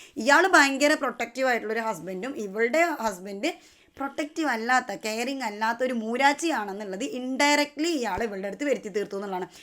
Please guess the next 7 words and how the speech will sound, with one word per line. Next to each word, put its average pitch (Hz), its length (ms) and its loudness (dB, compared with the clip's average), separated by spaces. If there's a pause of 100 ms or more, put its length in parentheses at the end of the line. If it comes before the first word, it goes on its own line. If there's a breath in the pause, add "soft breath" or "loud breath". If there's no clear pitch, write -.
(180 loud breath)
ഇവൾ 285 140 4
ആദ്യമൊക്കെ 302 360 6
ഇങ്ങനെ 311 180 4
പ്രിറ്റൻഡ് 277 320 -2
ചെയ്ത് 277 200 0
ന-, 262 140 -2
അങ്ങനെയൊന്നല്ല, 254 720 -2